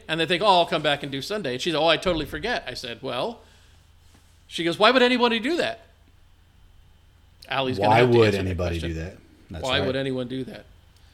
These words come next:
Speaker 1: But, uh, Karen and, uh, Becca are tied. They are in last, of course, because they've only been two weeks. They're a week behind, eighteen each. So, you know, it's, it's still anybody's game.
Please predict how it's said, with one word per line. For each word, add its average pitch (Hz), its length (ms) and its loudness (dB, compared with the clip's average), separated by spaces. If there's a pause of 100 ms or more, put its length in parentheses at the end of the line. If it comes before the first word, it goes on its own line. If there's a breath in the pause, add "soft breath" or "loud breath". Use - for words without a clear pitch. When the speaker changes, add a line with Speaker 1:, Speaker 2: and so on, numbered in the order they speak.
(400 soft breath)
Speaker 1:
But, 156 240 0
uh, 156 240 4 (180)
Karen 220 440 4
and, 170 580 2
uh, 156 300 -2
Becca 160 340 0
are 147 140 -2
tied. 160 540 2
They 165 200 2
are 156 140 4
in 139 120 -2
last, 123 320 -4
of 123 80 -18
course, 113 240 -14
because 117 360 -16
they've 131 140 -10
only 127 200 -6
been 127 220 -6
two 220 160 -10
weeks. 214 200 -6
They're 151 120 -6
a - 20 -6
week 147 160 -8
behind, 170 260 0 (720 loud breath)
eighteen 202 400 0
each. - 320 -8 (340 soft breath)
So, - 140 -4
you 320 140 0
know, 220 100 2
it's, 208 220 -4
it's 220 180 -4
still 240 220 2
anybody's 131 400 -2
game. 107 200 -18